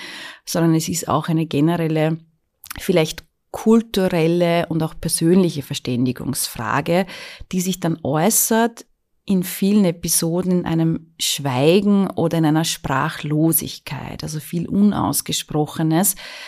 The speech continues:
das man aber als Leser, als Leserin, fand ich, zwischen den Zeilen sehr laut tönen hört, diese Sprachlosigkeit. Ohne das jetzt gleichsetzen zu können, ich kenne eine ähnliche Sprachlosigkeit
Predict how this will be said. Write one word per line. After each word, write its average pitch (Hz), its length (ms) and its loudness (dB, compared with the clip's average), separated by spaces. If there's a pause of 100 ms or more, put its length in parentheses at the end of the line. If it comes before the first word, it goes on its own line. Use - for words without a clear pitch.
(200)
das - 180 2
man 175 160 0
aber 160 220 0
als 160 640 0
Leser, 165 360 4
als 160 160 2
Leserin, 165 480 0
fand 151 340 -2
ich, - 380 -8 (180)
zwischen 180 600 0
den 156 320 0
Zeilen 151 720 0
sehr 160 340 2
laut 143 340 4
tönen 151 460 2
hört, - 440 -4
diese - 180 -4
Sprachlosigkeit. - 1200 -8 (960)
Ohne 214 240 8
das 262 140 6
jetzt 247 180 2
gleichsetzen 208 580 2
zu 214 120 -2
können, 196 280 0
ich 180 160 -6
kenne 190 280 0
eine 180 200 0
ähnliche 208 400 2
Sprachlosigkeit 165 1200 -4